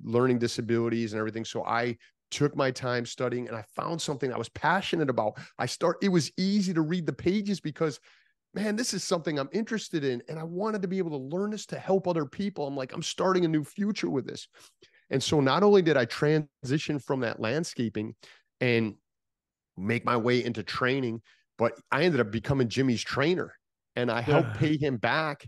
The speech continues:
Speaker 1: by not even charging him for training in the beginning. Um, but I ended up studying.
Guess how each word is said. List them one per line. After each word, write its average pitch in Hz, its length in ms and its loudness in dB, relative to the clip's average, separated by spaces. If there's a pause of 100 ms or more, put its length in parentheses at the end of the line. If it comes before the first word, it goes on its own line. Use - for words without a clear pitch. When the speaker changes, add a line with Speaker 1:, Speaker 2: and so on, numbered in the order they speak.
(140)
Speaker 1:
by 123 180 2
not 135 260 0
even 131 320 -4 (280)
charging 156 460 2
him 135 160 0
for 127 140 -2
training 165 420 0
in 131 100 0
the 113 80 -2
beginning. 107 460 -6 (520)
Um, 110 340 0 (340)
but 120 100 4
I 117 80 4
ended 151 320 -2
up 156 80 -8
studying. 127 520 -2